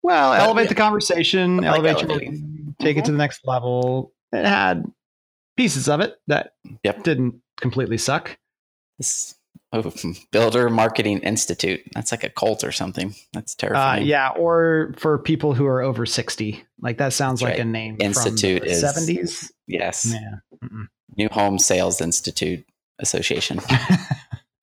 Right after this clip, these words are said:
Speaker 1: That probably exists, and we just
Speaker 2: <laughs>
Speaker 1: insulted somebody. I'm
Speaker 2: Dude.
Speaker 1: sorry.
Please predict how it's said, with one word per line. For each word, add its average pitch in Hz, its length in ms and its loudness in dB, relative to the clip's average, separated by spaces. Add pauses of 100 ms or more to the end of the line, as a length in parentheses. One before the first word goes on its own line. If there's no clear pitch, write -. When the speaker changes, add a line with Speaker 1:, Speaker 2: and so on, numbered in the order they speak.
(240)
Speaker 1:
That 185 160 0
probably 143 320 2
exists, 120 420 -2
and 123 80 4
we 120 80 -2
just 131 180 0
Speaker 2:
<laughs> - 20 4
Speaker 1:
insulted 104 520 -4
somebody. 110 460 -4
I'm 143 100 -2
Speaker 2:
Dude. 135 140 0
Speaker 1:
sorry. 95 360 -6